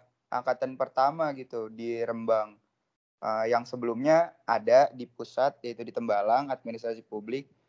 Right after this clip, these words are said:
kemudian dikembangin di, eh, Rembang gitu, dibikin jadi ada dua. Nah, kebetulan di angkatan aku ini,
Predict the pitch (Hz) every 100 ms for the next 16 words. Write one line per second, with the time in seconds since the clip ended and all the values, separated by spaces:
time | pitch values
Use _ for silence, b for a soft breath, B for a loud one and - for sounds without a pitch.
0 | _ _ - 127 123 156 156 143 127 113
1 | 107 127 160 170 160 135 160 170 _ _
2 | _ _ _ _ 120 123 123 123 123 123
3 | 131 143 139 131 120 117 113 110 110 113
4 | - 113 117 113 107 _ _ 113 113 113
5 | 113 107 117 113 107 - _ _ _ _
6 | 113 107 107 _ _ _ - 127 127 123
7 | 113 120 143 170 147 131 127 - 123 127
8 | 127 123 123 - - 120 - 117 113 123
9 | 160 185